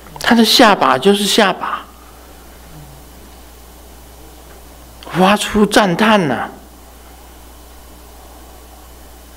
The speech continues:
真的，真，真的漂亮哎，像仙女一样哎，我画的仙女都比不上她漂亮哎。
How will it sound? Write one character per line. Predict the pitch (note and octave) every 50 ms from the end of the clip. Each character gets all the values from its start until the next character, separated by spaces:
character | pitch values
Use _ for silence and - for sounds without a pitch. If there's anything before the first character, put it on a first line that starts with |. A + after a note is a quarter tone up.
| - - - -
真 | - F#3+ G#3 A3+ A#3
的， | A3+ A3 F#3+ D#3+ B2+ A2 A2
真， | - - - A#2 A#2 A#3+ C4 C4 - - - - - - - - - - - - - - - - - - - - - - - - - - - -
真 | - - B3+ B3+ C4
的 | B3
漂 | A#3+ A#3+ A#3 A#3+ G#3+ G3+
亮 | G3+ G#3 G3+ F#3+ F#3 D#3+
哎， | C3+ B2 A2+ G#2 G2+ - - - - - - - - - - - - - - - - - - - - - - - - - - - - - - - - - - - - - - - - - - - - - - - - - - - - - - - - - - - - - - - - - - - - - - - - - - - - - -
像 | - - A#3+ A3 G#3+
仙 | - - - A#3 A#3+ B3
女 | A3+ E3+ C3+ B2+ C#3
一 | D#3
样 | F#3+ A3+ A3 G#3 F#3+
哎， | D#3 C3 A2 - - - - - - - - - - - - - - - - - - - - - - - - - - - - - -
我 | - D3+ D3
画 | C#3+ - - A#3+ A#3+ A3+
的 | F#3+ F3+
仙 | F3 - - G#3 G#3+ A3+ G#3+
女 | E3 C#3
都 | - - G#3
比 | G3+ - - C#3+
不 | A#2+ E3+ F#3+
上 | G3 A3+ G#3+ G#3
她 | G3 F#3+
漂 | F#3 - G#3+ G3+ G3 F#3+
亮 | F#3+ G3 F#3 E3+ C#3
哎。 | A2+ - - -